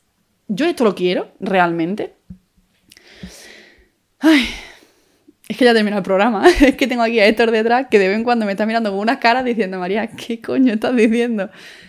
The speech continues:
Eh, así que nada, hace mucho que no hablaba en plan as-, oye, que también hacía mucho que no hablaba así de una forma como más seria, ¿no? Desde el Chilling Dream Night, hacía un montonazo. Porque es lo que digo, que lo demás estaba hablando como así de jiji, jaja, no sé quién, Ibai, Aitana, no sé quién, no sé cuánto, siempre hablo de los mismos, además.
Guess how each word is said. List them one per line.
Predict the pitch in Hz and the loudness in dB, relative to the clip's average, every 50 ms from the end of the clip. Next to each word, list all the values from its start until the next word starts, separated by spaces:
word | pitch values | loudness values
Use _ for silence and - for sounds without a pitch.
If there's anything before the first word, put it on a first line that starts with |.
| - _ _ _ _ _ | -20 _ _ _ _ _
Eh, | - 214 214 202 196 190 190 185 | -2 0 0 0 0 -2 -2 -2
así | 180 180 180 - | -4 -4 -8 -8
que | 165 175 | -8 -8
nada, | 165 156 143 131 - - - _ _ _ _ _ _ _ _ | -8 -8 -8 -10 -10 -12 -16 _ _ _ _ _ _ _ _
hace | 196 208 208 | -6 -4 -2
mucho | 202 202 - 208 | -4 -4 -2 -4
que | 196 | -2
no | 190 | 0
hablaba | 185 185 185 185 185 | 0 2 2 2 0
en | 185 180 | 0 -2
plan | 180 180 180 | -4 -4 -4
as-, | 180 202 - | -4 -6 -4
oye, | - 190 190 | -4 -4 -4
que | 175 190 | -4 -6
también | 190 202 262 277 | -6 -6 -6 -4
hacía | 254 214 190 | -4 -6 -6
mucho | 185 180 - 190 | -6 -8 -8 -8
que | 185 | -8
no | 180 | -6
hablaba | 175 175 170 | -6 -6 -6
así | 170 - 208 | -8 -8 -10
de | 190 | -10
una | 185 180 | -10 -12
forma | - - 180 185 180 175 170 170 170 - 208 - - - - - - - 208 - _ _ _ | -12 -12 -12 -10 -8 -8 -8 -10 -12 -12 -14 -14 -14 -14 -16 -16 -18 -20 -20 -20 _ _ _
como | - 196 185 | -14 -10 -8
más | 156 160 175 | -8 -8 -8
seria, | - - 180 180 180 175 170 | -4 -4 -4 -2 -2 -4 -6
¿no? | 170 170 | -6 -8
Desde | 190 208 208 | -6 -6 -6
el | 196 190 | -6 -8
Chilling | - - 190 190 190 | -8 -10 -8 -8 -8
Dream | 185 185 190 196 | -8 -8 -6 -6
Night, | 190 196 226 285 311 - - _ | -4 -2 -2 -4 -4 -6 -12 _
hacía | - 208 170 196 185 | -12 -10 -10 -8 -8
un | 185 | -8
montonazo. | 190 196 185 196 185 185 190 - - 381 427 _ _ _ _ - _ _ _ _ | -8 -8 -6 -6 -6 -6 -6 -8 -10 -10 -10 _ _ _ _ -20 _ _ _ _
Porque | - 190 180 190 | -12 -8 -8 -4
es | 185 | -4
lo | 185 | -2
que | 196 208 | -2 -2
digo, | 185 185 185 180 | 0 0 -2 -2
que | 180 | -2
lo | 170 165 | -4 -4
demás | 170 165 170 170 | -4 -4 -4 -4
estaba | 180 208 202 190 | -4 -4 -2 -2
hablando | 190 185 185 196 202 | -2 -2 -4 -6 -8
como | 208 190 170 | -8 -8 -10
así | 160 - 185 | -8 -6 -8
de | 180 175 | -8 -8
jiji, | - 190 - - 226 233 233 | -10 -14 -12 -10 -8 -8 -8
jaja, | 226 220 190 - - 220 233 233 | -8 -10 -12 -8 -6 -6 -6 -6
no | 220 208 | -8 -10
sé | 208 202 175 | -12 -12 -10
quién, | 190 196 208 220 214 | -8 -8 -8 -8 -8
Ibai, | 190 185 190 202 214 233 220 | -8 -8 -6 -6 -4 -4 -4
Aitana, | 196 190 180 208 220 240 233 226 | -4 -4 -4 -4 -4 -4 -4 -6
no | 214 208 | -6 -6
sé | 226 | -6
quién, | 190 202 220 | -8 -8 -8
no | 226 | -8
sé | 214 | -6
cuánto, | 220 226 220 226 | -6 -8 -8 -8
siempre | 214 202 220 | -4 -2 -2
hablo | 220 214 214 | 0 0 -2
de | 202 | -2
los | 196 190 | -4 -4
mismos, | 196 220 240 233 226 220 220 | -2 -2 -2 0 0 0 0
además. | 214 208 226 277 | 0 -2 -2 -6